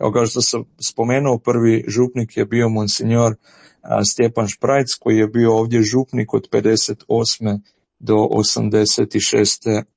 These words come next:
a, godine kada je preminuo. Njega naslijedio opet velečasni Šprajc iz, e, iste župe, iz, iz Međimurja, a, o, a, njegovo ime je bilo Franjo, on je bio župnik od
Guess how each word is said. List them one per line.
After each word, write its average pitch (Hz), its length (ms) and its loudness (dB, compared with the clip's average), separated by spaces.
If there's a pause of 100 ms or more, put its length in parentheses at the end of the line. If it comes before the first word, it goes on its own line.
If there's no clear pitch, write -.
(140)
a, 107 220 -2
godine 107 500 0
kada 104 260 -2
je 104 200 -2
preminuo. 120 640 2 (600)
Njega 127 280 2
naslijedio 123 720 2
opet 117 600 -4
velečasni 110 720 -2
Šprajc 127 720 -2 (420)
iz, 104 400 -4
e, 104 200 2
iste 113 380 0
župe, 123 440 2 (320)
iz, 147 400 -4
iz 104 200 0
Međimurja, 113 680 2 (560)
a, 104 400 0 (180)
o, - 120 -4 (140)
a, 101 440 0
njegovo 107 380 2
ime 110 160 2
je 110 60 2
bilo 110 220 2 (120)
Franjo, 127 400 2
on 107 100 -2
je 107 80 -2
bio 107 220 -2
župnik 113 460 -2
od 101 200 -4